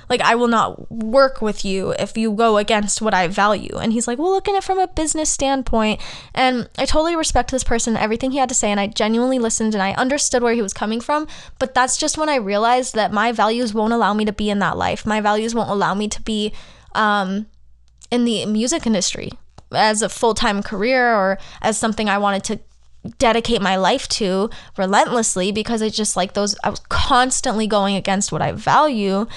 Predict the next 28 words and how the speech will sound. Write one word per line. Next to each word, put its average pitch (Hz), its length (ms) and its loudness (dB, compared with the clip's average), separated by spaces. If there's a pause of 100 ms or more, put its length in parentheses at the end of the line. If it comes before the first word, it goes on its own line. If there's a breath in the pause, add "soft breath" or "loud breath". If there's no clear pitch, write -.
(240 loud breath)
and 202 160 -2
hold, 226 480 2 (180)
like, 190 260 -2
dear 302 280 0
to 269 80 0
myself 214 600 2
and 196 220 0 (380 loud breath)
my 208 140 0
outspokenness. 240 920 0
And, 214 100 -2
like, 190 220 -2
if 226 120 -8
that's 277 240 0
something 349 320 -2
that 302 100 0
I 202 120 2
can't 240 380 -4
do, 202 240 0
then 214 140 0
I'm, 208 300 0
I 202 200 -2 (760 loud breath)
rather, 220 480 4 (140)
would 214 280 2
you 294 160 4
rather 240 320 6
speak 226 380 0
or 311 100 4
die? 285 640 6